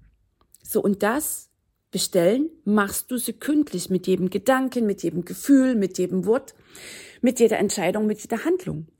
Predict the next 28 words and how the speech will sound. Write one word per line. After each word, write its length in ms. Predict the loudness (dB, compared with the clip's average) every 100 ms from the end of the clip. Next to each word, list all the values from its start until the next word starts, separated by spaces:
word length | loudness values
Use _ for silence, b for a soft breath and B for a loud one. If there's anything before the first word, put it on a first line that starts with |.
| _
Gedanken 480 | -2 0 -2 -2 -2
und 160 | -2
Gefühle 380 | -4 -4 0 0
sind 180 | 0 0
hier 160 | 0 0
die 100 | -2
stärksten 460 | -2 -2 -4 -6
Kräfte, 420 | -4 -4 -6 -4
weil 140 | -2 0
die 140 | -2
führen 500 | 0 6 6 6 4
ja 140 | 4 4
dann 280 | 2 2
zu 180 | 0 -6
bestimmten 680 | -6 -6 -4 -4 -4 -6 -8 _ _ _ _ _ _ -10 -2
Entscheidungen 520 | 0 2 0 0 -2
und 160 | -4
Handlungen. 380 | -2 -4 -4 -6 B B B B B B B B B B _ -8
Okay, 400 | -6 -4 -4 -4 -2
also 360 | 0 0 -2 -6
keine 560 | 2 4 4 4 2 0
Ursache 560 | 4 4 4 0 -4
bleibt 460 | -4 0 0 0 -2
ohne 220 | -2 4
Wirkung. 500 | 6 6 2 -4 -4
Das 240 | -4 -4 -4
besagt 440 | -4 -2 -2 -4
das 360 | -6 -6 -12